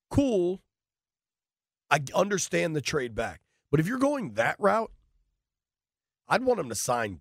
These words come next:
Baker or Kirk. And, like, all right, you're, you're clearly trading back to acquire a lot of assets,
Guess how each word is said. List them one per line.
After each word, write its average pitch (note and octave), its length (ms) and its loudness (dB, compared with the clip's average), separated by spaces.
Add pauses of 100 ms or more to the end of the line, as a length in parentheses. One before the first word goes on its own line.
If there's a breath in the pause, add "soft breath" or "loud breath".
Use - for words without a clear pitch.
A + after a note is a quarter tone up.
(100)
Baker G2+ 440 -4 (240)
or A2 120 -2
Kirk. - 520 -4 (120)
And, A#2+ 140 -8
like, A#2 240 -6
all G#3 100 6
right, F3 180 -2 (440)
you're, D#3 180 4
you're G3+ 220 0
clearly G3+ 580 0
trading F3+ 440 0
back E3 280 0
to C#3+ 140 -2
acquire C#3+ 340 0
a D3+ 60 0
lot C#3+ 180 -2
of A#2+ 80 -4
assets, E3+ 560 0